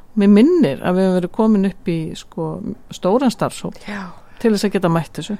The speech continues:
Speaker 2: Ég veit það.
Speaker 1: Þannig að þið eru náttúrulega að vinna ótrúlegt starf.
Speaker 2: Já, þetta hefur gerst rosalega hratt.
Speaker 1: Já, já.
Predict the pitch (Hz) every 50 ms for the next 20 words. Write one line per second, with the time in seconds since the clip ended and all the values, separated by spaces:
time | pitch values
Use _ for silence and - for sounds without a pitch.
0 | - 202 247 226 208 180 - 180 - - - - - - - - 190 185 185 185
1 | 180 - 226 226 214 202 196 185 196 185 175 180 180 - - 190 180 170 170 165
2 | 165 160 170 - - - - - - - - - - - - 190 196 190 175 170
3 | 190 220 - 202 170 170 - - - - 320 269 180 - - - - - - -
4 | - - - - - 247 214 180 196 208 - 185 175 185 180 - 220 226 220 -
5 | - - - - - - - - - 180 202 214 196 220 233 226 196 175 170 175
6 | 175 - 165 220 226 196 160 160 156 - - - - 226 226 208 160 143 -